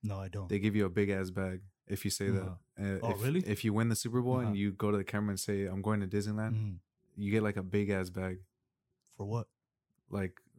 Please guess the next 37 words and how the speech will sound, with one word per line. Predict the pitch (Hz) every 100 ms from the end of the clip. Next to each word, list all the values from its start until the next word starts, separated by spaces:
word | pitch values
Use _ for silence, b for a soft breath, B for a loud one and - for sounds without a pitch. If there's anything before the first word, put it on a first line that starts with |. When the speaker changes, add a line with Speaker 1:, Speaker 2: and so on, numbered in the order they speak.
| 120
Speaker 2:
what | 107
do |
you | 110
mean? | 117
Speaker 1:
Just | 170 151
for | 165
going | 110 165 165
to | 165
Disneyland, | 139 170 185 190 208
or | 135 104 -
Speaker 2:
For | 107
saying | - 117 135
that. | 107 95 - _ _ -
Speaker 1:
Oh, | 104 110
shit. | - 95 123
Speaker 2:
Like, | 107 98
Disneyland, | 107 104 107 107 98 - _ 101
like, | 95 92
pays | - 104 101
you. | 101
Speaker 1:
Mm-hmm, | 107 107 92 - 104
Speaker 2:
Like, | 101
Speaker 1:
mm-hmm. | 92 - -
Speaker 2:
there, | 101 110 107 92
there's | 120 127 123
videos | 139 143 110 107
of, | 104
like, | 98
Super | - 123 127
Bowls | 107 101 101
and | 95
people | 120 110
say, | 104 110 98
"I'm | 101 104
going | 113 110
to | 98
Disneyland." | 110 107 104 95